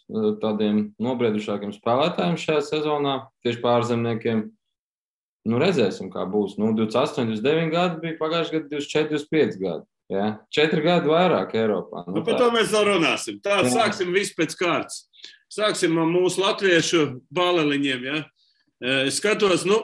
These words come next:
Speaker 2: nav sevišķi tas spēcīgākais <laughs> sastāvs no latviešiem. Kaut gan, nu, pietiek jau ar Kristeru Zoriku, ka viņš ir palicis, jā, es domāju tā.
Speaker 1: Nu, jā, Zoriks ir, ā,
Speaker 2: Reāli ir Latvijas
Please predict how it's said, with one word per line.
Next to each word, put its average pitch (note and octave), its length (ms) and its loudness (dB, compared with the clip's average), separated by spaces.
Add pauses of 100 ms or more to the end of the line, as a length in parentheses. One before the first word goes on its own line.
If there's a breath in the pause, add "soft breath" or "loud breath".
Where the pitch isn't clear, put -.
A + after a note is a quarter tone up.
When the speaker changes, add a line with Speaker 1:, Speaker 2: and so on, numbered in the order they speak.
(100)
Speaker 2:
nav F#3 320 2
sevišķi D3+ 460 2
tas - 160 -8
spēcīgākais B2+ 800 -2
<laughs> - 80 -10
sastāvs A2+ 420 -4
no A2 160 -4
latviešiem. A2 560 -2
Kaut D#3 240 2
gan, D3+ 160 2 (480 soft breath)
nu, F3 140 2 (580)
pietiek D#3+ 400 4
jau D#3 80 4
ar D3 80 0
Kristeru D#3+ 400 4
Zoriku, D3+ 480 2
ka G#2+ 80 -6
viņš G2+ 240 -8
ir - 80 -12
palicis, F#2+ 480 -6
jā, G2 160 -6
es D#2+ 80 -12
domāju E2 400 -12
tā. - 140 -20 (580)
Speaker 1:
Nu, B2+ 320 2
jā, C3+ 160 4 (160)
Zoriks A#2+ 480 -2
ir, G#2+ 80 -2
ā, G2+ 140 0 (840)
Speaker 2:
Reāli D3 560 2
ir C3 80 -2
Latvijas C#3+ 400 0